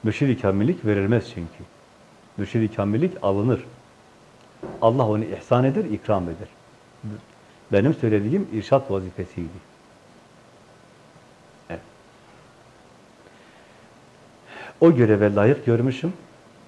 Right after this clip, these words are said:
Bu kardeşimiz bu işi yapar demişim.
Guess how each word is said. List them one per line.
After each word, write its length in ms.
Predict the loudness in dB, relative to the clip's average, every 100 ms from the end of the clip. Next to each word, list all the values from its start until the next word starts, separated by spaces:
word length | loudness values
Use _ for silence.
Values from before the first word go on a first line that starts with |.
| -20 -20 -20 -20 -20 -20 -20 -20 -20 -20 -8
Bu 100 | -4
kardeşimiz 680 | 0 0 0 -6 -6 -6 0
bu 80 | 2
işi 220 | 2 0
yapar 380 | 0 4 4 4
demişim. 420 | 2 0 -6